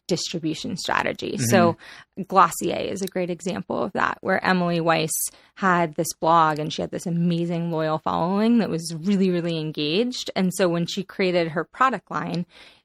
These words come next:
Speaker 1: it was not, it was, I mean, they're great products, but there were, there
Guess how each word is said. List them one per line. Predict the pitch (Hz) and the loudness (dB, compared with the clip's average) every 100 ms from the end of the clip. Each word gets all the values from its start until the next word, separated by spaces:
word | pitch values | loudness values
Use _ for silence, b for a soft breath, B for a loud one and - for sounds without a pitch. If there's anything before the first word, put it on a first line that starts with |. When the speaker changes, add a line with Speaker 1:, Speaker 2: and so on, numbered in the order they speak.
| _ | _
Speaker 1:
it | 208 202 | 2 4
was | 196 | 4
not, | 202 208 190 - _ | 6 6 6 2 _
it | - 185 | -2 0
was, | 170 156 - | 0 -4 -6
I | 180 | -4
mean, | 160 151 | -4 -4
they're | 147 | -6
great | - - | -6 -4
products, | 196 180 160 - - | 2 4 2 -4 -4
but | 175 - | -2 0
there | 190 175 | 2 4
were, | 165 160 156 180 170 - | 2 2 -2 -8 -20 -2
there | 180 160 160 | 2 2 0